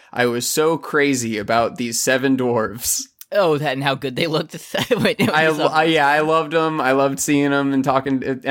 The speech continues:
Speaker 1: I loved, I loved the goat that just fucking screamed the entire episode.
Speaker 2: Well, that, that goat, mommy lost her babies. So
Speaker 1: Yeah, and I, yeah, respect. I mean,
Speaker 2: Mm-hmm.
Speaker 1: it's, it's the hardest job, and we, you know,
Speaker 2: Mm-hmm.
Speaker 1: you know my feelings about motherhood. I respect it,
Speaker 2: Yes,
Speaker 1: but
Speaker 2: of course.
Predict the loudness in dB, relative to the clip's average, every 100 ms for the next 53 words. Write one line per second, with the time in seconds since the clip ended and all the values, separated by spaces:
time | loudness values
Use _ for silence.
0 | 0 2 2 0 -2 -14 -8 0 2 2
1 | 0 0 0 0 2 0 0 -6 -8 -6
2 | -8 -6 -2 -2 -2 -4 -4 -4 -2 0
3 | 0 -2 -6 -8 -2 -2 0 -4 -4 -2
4 | 0 0 -2 -6 2 2 4 2 0 -2
5 | -2 2 2 2 2 2 2 0 -2 -6
6 | -6 -6 -6 -10 -20 -20 _ _ _ -8
7 | -4 -4 -4 -8 -14 _ _ -2 0 2
8 | 2 2 2 2 0 0 2 4 2 -2
9 | 0 0 -2 -4 0 2 0 -2 -6 -6
10 | 0 2 2 0 2 2 0 -4 -4 -6
11 | -8 -8 -6 -6 -10 -14 -20 -14 -14 -14
12 | -20 -18 0 2 4 4 2 0 -2 -4
13 | -4 -2 -2 -4 -4 -2 0 -2 -4 -4
14 | -6 -4 -4 0 2 2 -2 -10 -16